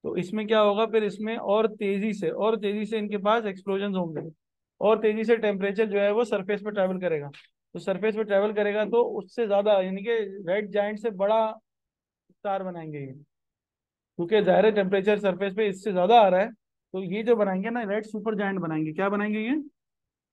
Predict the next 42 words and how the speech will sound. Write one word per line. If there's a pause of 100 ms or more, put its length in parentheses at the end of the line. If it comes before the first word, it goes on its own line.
(200)
Red
super
giant।
इसका
red
देखो,
इसके
red
से
ज्यादा
stronger
है, (160)
अगर
यहाँ
देखें (540)
इसका
red
ऊपर
वाले
red
जायंट
से
ज्यादा
stronger
है। (680)
Red
color
का
मतलब
temperature
कम
हो
गया
है
ना, (1080)
Red
color
का
मतलब
temperature
is
reduced।